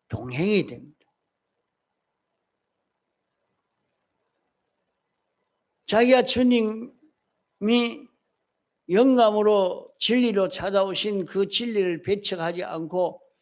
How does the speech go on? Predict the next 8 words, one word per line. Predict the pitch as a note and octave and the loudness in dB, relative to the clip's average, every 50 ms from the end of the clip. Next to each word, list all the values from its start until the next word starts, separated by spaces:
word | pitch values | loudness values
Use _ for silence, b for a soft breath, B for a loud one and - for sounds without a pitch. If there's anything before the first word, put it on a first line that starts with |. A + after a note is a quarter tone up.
| _ _ _ _ _ _ _ | _ _ _ _ _ _ _
그 | - A#3 C4 C4+ C4 | 0 2 2 2 2
진리와 | C4 - - C4+ D4+ D4 C#4 B3 A3+ G#3 G#3 G#3 | -2 -2 -2 0 0 0 0 0 2 2 2 2
하나 | F#3+ - D3 F3 F#3 F#3+ G3+ G#3 | 0 -4 -6 -6 -2 -2 -2 0
되어서 | F#3 G#3 G#3+ G3+ - - F3+ F3 D#3 - | -2 -4 -4 -4 -8 -8 -10 -10 -10 -8
그 | - G3+ A3 | -4 -4 -2
진리로 | G#3+ - - D#4 D#4+ D#4 C4+ A#3+ A3+ G#3+ G#3+ | 0 0 0 2 2 0 0 0 -2 -2 -2
인하여 | G#3+ G3 F3 E3 E3+ F3+ F3+ E3+ D#3+ | -4 -6 -6 -4 -4 -4 -4 -4 -6
사는 | D3+ - - C#3+ D3+ D#3 D#3+ E3 E3 D#3 C#3+ | -6 -10 -12 -10 -8 -4 -4 -4 -4 -6 -8